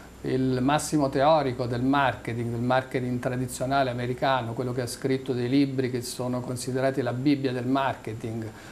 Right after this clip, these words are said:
adottati in, eh, molte università di settore, a cui rivolgemmo esattamente questa domanda e lui ci disse: "Sì, in effetti sul marketing dei valori non c'è uno studio particolarmente approfondito".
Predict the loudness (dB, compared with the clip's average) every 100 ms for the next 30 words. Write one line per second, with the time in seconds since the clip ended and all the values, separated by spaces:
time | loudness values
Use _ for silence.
0 | -14 -6 -4 -4 -2 0 0 -2 -4 -4
1 | -4 -6 -2 -2 -2 -2 -2 -2 -4 -4
2 | -2 0 -2 -4 -4 -2 0 0 -4 -12
3 | -18 -20 -6 -4 0 2 4 4 4 4
4 | 4 2 0 2 2 2 0 -2 0 0
5 | 2 4 4 4 4 2 0 0 2 2
6 | 0 0 -2 0 0 0 0 0 0 0
7 | 2 2 -2 2 2 2 2 4 4 4
8 | 2 2 2 0 0 -2 0 0 2 2
9 | 2 -2 -12 -20 -6 0 0 0 -2 2
10 | 2 2 2 2 -2 0 0 0 0 -2
11 | -2 -4 -4 -6 -6 -6 -4 -4 -6 -8
12 | -10 -14 -16 -18